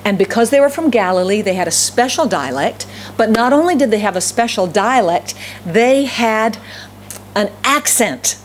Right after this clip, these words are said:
a strong accent that was very difficult to understand. Now, I gave you my example last week of being a Southerner from the U S,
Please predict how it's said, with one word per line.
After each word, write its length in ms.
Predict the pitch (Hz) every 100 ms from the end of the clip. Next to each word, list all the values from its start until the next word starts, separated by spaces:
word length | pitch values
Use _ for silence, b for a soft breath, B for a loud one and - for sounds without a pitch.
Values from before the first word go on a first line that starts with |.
| - - -
a 60 |
strong 960 | 220 - - - 240 226 285 320 330 302
accent 420 | - 233 - 226
that 80 | 214
was 120 | 220
very 500 | 196 190 269 311 311
difficult 500 | 233 285 285 262 269
to 140 | 254 247
understand. 640 | 240 233 - 233 185 269 B B
Now, 140 | 214 202
I 100 | 208
gave 240 | 240 240
you 120 | 220
my 480 | 208 208 226 262 311
example 580 | 294 202 175 185 220 190
last 340 | 202 240 -
week 200 | 190 190
of 120 | 185
being 180 | 165 190
a 40 | 190
Southerner 560 | - 226 220 170 165
from 200 | - 180
the 80 | 170
U 260 | 165 175 185
S, 240 | 165 -